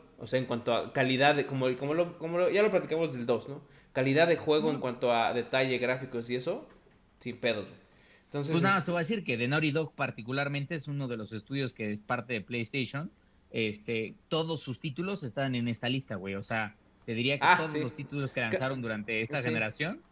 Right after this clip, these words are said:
Speaker 2: están
Speaker 1: Casi,
Speaker 2: en esta
Speaker 1: casi que
Speaker 2: lista,
Speaker 1: todos, sí.
Speaker 2: salvo uno, salvo uno de Uncharted, que la verdad es que yo creo que, que, pues, no,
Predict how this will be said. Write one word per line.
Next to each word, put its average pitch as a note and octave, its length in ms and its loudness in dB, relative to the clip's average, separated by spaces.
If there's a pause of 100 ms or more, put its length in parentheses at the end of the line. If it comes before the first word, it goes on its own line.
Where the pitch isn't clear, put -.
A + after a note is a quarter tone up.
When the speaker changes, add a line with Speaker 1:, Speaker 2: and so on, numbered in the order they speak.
(300)
Speaker 2:
están A#2 360 -2
Speaker 1:
Casi, D3+ 300 2
Speaker 2:
en C#3 60 -2
esta A#2 100 2
Speaker 1:
casi - 120 0
que - 60 0
Speaker 2:
lista, A#2+ 220 0
Speaker 1:
todos, B2 280 0
sí. C#3 100 -4
Speaker 2:
salvo C3+ 320 0
uno, D#3+ 500 -2 (160)
salvo B2+ 320 -4
uno D3 180 -4
de A#2 80 -6
Uncharted, B2+ 460 -6
que G2+ 140 -12
la F#2+ 100 -6
verdad G#2+ 180 -4
es A2+ 120 -8
que G#2+ 100 -10
yo G#2 160 -6
creo G#2+ 160 -10
que, F#2+ 140 -8 (580)
que, G#2 140 -14
pues, G2 160 -8
no, G#2 280 0